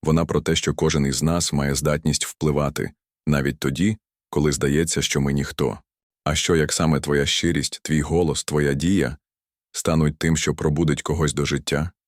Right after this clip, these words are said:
Ти колись думав, що добро — це дрібниця? А якщо це найбільша сила, яку ти маєш? Подумай, кого ти можеш розбудити вже сьогодні?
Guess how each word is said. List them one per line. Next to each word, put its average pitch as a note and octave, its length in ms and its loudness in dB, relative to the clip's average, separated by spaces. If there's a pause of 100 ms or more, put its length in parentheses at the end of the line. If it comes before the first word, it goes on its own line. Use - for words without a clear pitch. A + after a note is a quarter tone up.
(720)
Ти E2+ 100 0
колись D2+ 320 0
думав, D2+ 320 0
що - 160 -2
добро — D2 460 0
це - 140 -2
дрібниця? D2 720 0 (580)
А D2+ 120 2
якщо D2 320 2
це D2 140 0
найбільша D2 480 0
сила, D#2 340 0
яку C#2+ 240 -2
ти D2 120 -2
маєш? C2 500 -2 (840)
Подумай, D2 500 0 (640)
кого F2 300 0
ти D#2+ 120 0
можеш D2 360 2
розбудити D2 600 0
вже C#2 240 -2
сьогодні? D2 640 -2